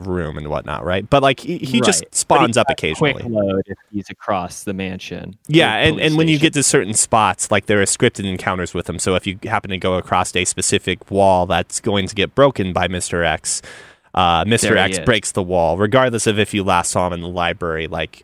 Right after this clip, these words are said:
Speaker 1: all the way across the mansion before, and you've been super quiet getting to this point, right? This game, though, the issue with it spawning the monster, uh, is it spawns at that point where if it happens to spawn here, you're just fucking dead because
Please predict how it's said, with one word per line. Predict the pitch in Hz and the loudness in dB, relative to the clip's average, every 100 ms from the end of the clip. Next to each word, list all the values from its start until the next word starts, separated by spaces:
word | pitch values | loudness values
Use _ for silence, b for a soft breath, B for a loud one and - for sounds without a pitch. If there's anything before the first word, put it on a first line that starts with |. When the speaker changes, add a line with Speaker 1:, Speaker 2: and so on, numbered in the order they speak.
| - | 2
Speaker 1:
all | 110 | 2
the | 104 | 4
way | 95 92 | 2 -2
across | - 87 85 | -2 0 0
the | - | -2
mansion | 90 87 85 85 | -6 -6 -6 -8
before, | 85 - 85 | -8 -6 -4
and | |
you've | 85 | -4
been | 87 82 | -6 -2
super | - - | -2 -2
quiet | 87 87 80 73 | 0 0 0 -2
getting | 87 78 | -8 -8
to | 76 | -10
this | 76 | -12
point, | - 71 73 | -10 -12 -8
right? | - 98 - _ _ _ _ _ _ _ _ - | -2 -2 -2 _ _ _ _ _ _ _ _ -12
This | 110 156 | 0 2
game, | - 160 | 2 2
though, | 113 98 B B B B - | 2 2 B B B B -2
the | 113 | 0
issue | 135 170 208 185 | 2 2 4 4
with | 151 | 4
it | 123 - | 4 2
spawning | - 107 117 123 | 2 4 4 0
the | 101 | 0
monster, | 95 95 113 - 151 175 - _ _ _ _ 110 | 2 2 0 -2 -2 -2 -8 _ _ _ _ 2
uh, | 101 98 | 4 4
is | 113 | 2
it | 117 | 2
spawns | - - 127 143 | 0 2 2 4
at | 151 | 4
that | 113 - | 2 0
point | - 110 139 - | -2 0 0 0
where | 117 107 - | 2 2 2
if | 127 - | 0 -2
it | |
happens | - 135 147 170 185 | -2 -2 -2 -2 -2
to | - | 0
spawn | - 190 190 170 | 2 4 4 4
here, | 113 107 | 2 2
you're | 107 113 | 2 2
just | 131 - | 0 2
fucking | 143 131 135 | 2 2 2
dead | 110 127 82 | 2 2 2
because | 92 101 117 110 | -4 0 0 0